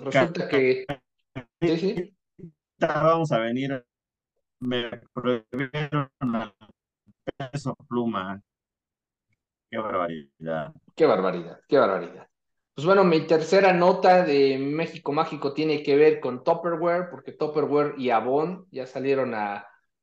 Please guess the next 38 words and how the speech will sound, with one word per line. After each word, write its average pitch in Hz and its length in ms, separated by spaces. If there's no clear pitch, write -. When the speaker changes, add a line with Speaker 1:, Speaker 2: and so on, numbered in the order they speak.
Speaker 1:
a, 113 680
a 117 60
dar 147 200
el 127 140
espaldarazo 123 880
a 120 60
la 107 460
Federación 113 520
de 123 120
Natación 120 580
de 143 100
Nado 131 200
Sincronizado, 123 760
porque, 107 260
pues 107 180
bueno, 117 200
recordarán 113 600
que 123 100
hubo 110 160
por 113 140
ahí 120 120
una 123 220
polémica, 151 800
y 117 140
pues - 200
ahora 135 200
resulta 147 500
que 127 80
Tupperware 151 1000
va 127 60
a 127 40
ser 139 220
el 110 300
patrocinador 117 720
oficial 131 680
de 120 80
la 110 140
Federación 120 800